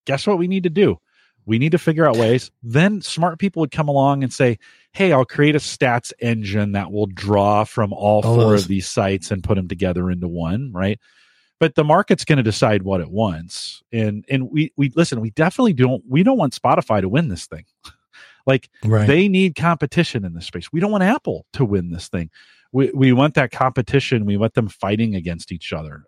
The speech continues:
Speaker 1: um, for that. So, uh, actually, we wanna encourage this, this kind of duality or, or this multiplicity of, of, of podcast options, and not just, I know it's frustrating,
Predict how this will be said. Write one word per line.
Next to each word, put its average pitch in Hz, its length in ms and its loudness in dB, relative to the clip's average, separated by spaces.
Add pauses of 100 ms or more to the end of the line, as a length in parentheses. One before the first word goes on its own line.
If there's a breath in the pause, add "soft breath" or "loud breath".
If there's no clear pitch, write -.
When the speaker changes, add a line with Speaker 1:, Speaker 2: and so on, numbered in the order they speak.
Speaker 1:
um, 82 240 -12
for - 220 -14
that. 80 300 -10
So, 104 300 -2 (500 soft breath)
uh, 147 200 4
actually, 147 480 2
we 139 240 2
wanna 143 240 4
encourage 123 720 2
this, 101 640 0
this 98 360 -4 (140)
kind 127 160 0
of 95 80 0
duality 98 580 4
or, 85 220 0
or 92 300 -4
this 90 200 -6 (160)
multiplicity 110 920 -2 (340 soft breath)
of, 95 240 -12
of, 98 480 -2 (100)
of 98 160 -8
podcast 107 680 -2 (100)
options, 92 720 -4
and 104 120 -2
not 95 220 0
just, - 320 -10 (460)
I 117 40 0
know 147 120 4
it's - 100 -2
frustrating, 123 640 2